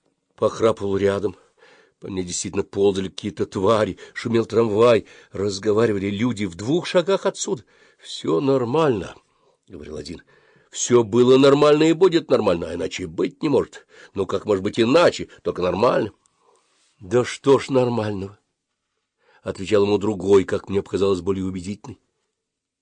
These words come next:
"Что тут нормального? Сам посуди. Ты абсолютно не прав. Ты на двести процентов не прав. С одной стороны, и я не вижу ничего нормального,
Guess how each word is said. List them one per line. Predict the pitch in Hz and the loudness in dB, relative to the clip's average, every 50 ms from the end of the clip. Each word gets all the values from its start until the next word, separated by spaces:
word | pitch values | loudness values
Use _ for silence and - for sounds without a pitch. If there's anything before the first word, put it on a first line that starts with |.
| _ _ _ _ _ _ | _ _ _ _ _ _
"Что | - - - 170 156 | -6 0 2 2 2
тут | - 165 139 - | 2 0 0 2
нормального? | 180 180 180 180 175 170 165 147 123 110 117 98 90 | 4 6 6 6 4 4 4 2 2 2 0 -2 -2
Сам | 90 - - - 143 156 156 | -4 -6 -2 0 0 0 -2
посуди. | 156 151 135 - 156 123 110 104 _ _ _ _ _ _ _ _ _ | -4 -8 -8 -8 -8 -10 -12 -14 _ _ _ _ _ _ _ _ _
Ты | - - 123 135 | 0 2 4 4
абсолютно | 139 135 - - - 143 131 143 180 190 - - 196 | 4 2 2 4 4 4 6 4 2 2 2 4 4
не | 196 196 202 202 | 6 6 4 0
прав. | - - 185 175 151 - _ _ _ _ _ _ _ _ _ _ | -2 -4 -6 -6 -6 -10 _ _ _ _ _ _ _ _ _ _
Ты | - 135 | 0 4
на | 131 139 135 | 6 6 4
двести | 110 110 151 160 - - 170 | 4 2 0 2 0 0 -2
процентов | - - 156 147 - - 175 180 180 180 202 185 - | 0 0 0 0 2 2 2 4 4 4 2 2 0
не | 208 202 | -4 -2
прав. | - 202 180 - _ _ _ _ _ _ _ _ _ - - - - | 0 0 0 0 _ _ _ _ _ _ _ _ _ -20 -20 -20 -16
С | - - - 135 | -12 -4 2 4
одной | 117 117 110 104 107 123 135 135 | 4 4 2 2 2 2 2 2
стороны, | 127 - - - 131 110 107 107 113 135 139 117 - - - - - _ | 2 -2 -4 -4 0 0 2 2 2 2 0 0 -2 -10 -20 -20 -20 _
и | - 104 | -8 -6
я | 95 90 90 98 104 | -4 0 2 2 2
не | 110 113 113 | 2 0 -2
вижу | 110 104 110 113 113 139 139 139 - - _ | -2 -2 -2 -2 0 -2 -2 -4 -6 -14 _
ничего | - 123 123 113 - - 123 113 104 107 127 | -4 -4 -4 -4 -4 -4 -2 0 2 2 4
нормального, | 139 156 160 175 185 190 190 190 190 190 180 | 4 4 4 4 4 6 6 6 6 4 2